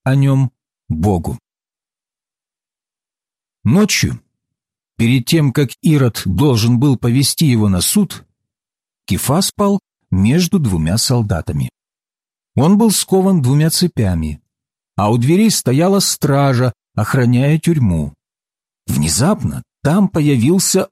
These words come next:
ангел Адоная, и свет осветил тюремную камеру. Он толкнул Кефу в бок и разбудил его. "Скорее вставай", — сказал он, и цепи упали с его рук. Ангел сказал ему:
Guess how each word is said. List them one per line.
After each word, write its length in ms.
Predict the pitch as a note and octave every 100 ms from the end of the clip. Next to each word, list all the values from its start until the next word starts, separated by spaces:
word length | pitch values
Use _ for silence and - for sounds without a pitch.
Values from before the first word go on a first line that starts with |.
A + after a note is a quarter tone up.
| -
ангел 520 | C#3 D#3 D#3+ D3 D3
Адоная, 720 | C#3 C3+ D3 F3+ E3+ F#2+ A2+ - _ _ _
и 100 | G2
свет 480 | D2+ F#2+ C3 F#3+ - -
осветил 680 | B2 - A#2+ A2+ - G3 D#3+
тюремную 640 | - G2+ G#2+ A2+ B2 C#3
камеру. 500 | - G3 D3 E2+ B1 - _ _ _ _ _ _ _
Он 220 | - B2 A#2
толкнул 500 | C3 B2+ D3+ C#3+ G#2+
Кефу 360 | B2 - B2
в 100 | F#2+
бок 400 | D#2+ C3+ F3 - - B2
и 100 | C3
разбудил 560 | C#3 D3 F3 A#2+ A#2
его. 380 | A2 G#2 G2+ F#2+ _ _ _ _ _ _
"Скорее 580 | - - A#2+ D3+ F#3 G2+
вставай", — 580 | - - C3+ C#3+ F2+ - _ -
сказал 600 | - - G2+ D3+ G#3 -
он, 200 | G3 F#3+ - _ _ _ -
и 140 | E3+
цепи 500 | C3 - F3+ G3 F#3+ -
упали 400 | A#2 - A2 A#2
с 180 | G#2+ -
его 220 | F2+ F#2
рук. 300 | E2+ B1 - _ _ _ _ _ _ _ _ G2
Ангел 320 | G2 G#2 C3
сказал 520 | - F3+ F3 D3 C3+
ему: 340 | A#2+ A#2+ A#2